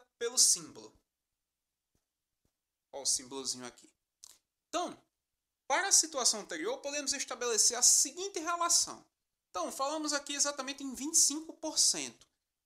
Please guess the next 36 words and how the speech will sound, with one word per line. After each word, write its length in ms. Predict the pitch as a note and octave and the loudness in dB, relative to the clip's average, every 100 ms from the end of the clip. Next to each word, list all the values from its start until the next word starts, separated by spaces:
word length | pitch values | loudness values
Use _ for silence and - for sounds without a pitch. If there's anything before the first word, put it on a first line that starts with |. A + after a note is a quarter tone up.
| - | -12
Então, 240 | E4 D#4 | -10 -8
temos 260 | D#4+ A3 A3 | -10 -4 -4
aqui 200 | G3 D3 | -4 -8
o 40 | |
vinte 200 | F3 C#4+ | -8 2
e 20 | |
cinco 480 | - - G3 C4 F4+ _ _ - | 4 4 -2 -16 -20 _ _ -10
e 60 | |
aqui 180 | F#3 G3+ | -8 -8
o 60 | A3 | -10
nosso 400 | G#3 C4+ - _ _ - | -6 -4 -4 _ _ -4
símbolozinho 580 | - C#4+ C4+ C#4 C#4 C4+ | -2 -2 -6 -8 -8 -8
aqui, 220 | C4 F#3+ | -12 -12
ó, 120 | A#2 _ _ _ _ | -12 _ _ _ _
vinte 200 | - F#3+ | -14 -2
e 60 | - | 0
cinco 360 | - A#3+ C#4 D4+ _ _ - | 0 -2 -16 -20 _ _ -8
por 160 | C4 | -2
cento. 380 | - E3 A2+ _ _ _ _ _ _ _ - | 0 -2 -6 _ _ _ _ _ _ _ 0
Só 160 | - G4+ | 0 0
que 220 | D#4+ G3 - | -4 -4 -2
esse 260 | G4+ - | 0 0
vinte 200 | D#4 A#3 | -2 -2
e 20 | - | -2
cinco 220 | G#3 - | -2 -8
por 180 | E3 D#3 | -4 -4
cento 220 | D3+ D#3+ | -4 -10
aqui, 320 | - C#4+ - | -10 -10 -10
nós 240 | A3+ C#4+ - | -12 -8 -8
temos 260 | C#4 C4 B3+ | -10 -8 -8
ainda 200 | A#3+ A#3 | -8 -8
mais 240 | G#3+ G#3 | -8 -8
duas 400 | C4+ F#4+ - - _ _ | -6 -2 -2 -2 _ _
representações 800 | - D4 D4+ D4 D4 C4+ - C4+ | -6 -4 -4 -4 -4 -2 -2 -4
para 260 | - C4+ C4+ | -6 -6 -4
ele. 240 | D3 A#2 | -4 -8